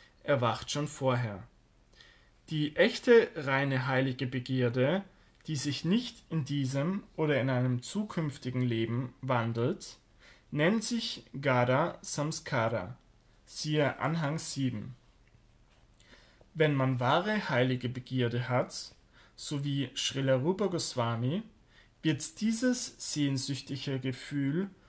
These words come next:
für eine bestimmte Sthai Bhav sich niemals in irgendeinem Leben verändern.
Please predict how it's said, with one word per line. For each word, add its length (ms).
für 220
eine 140
bestimmte 680
Sthai 440
Bhav 560
sich 340
niemals 580
in 260
irgendeinem 720
Leben 360
verändern. 720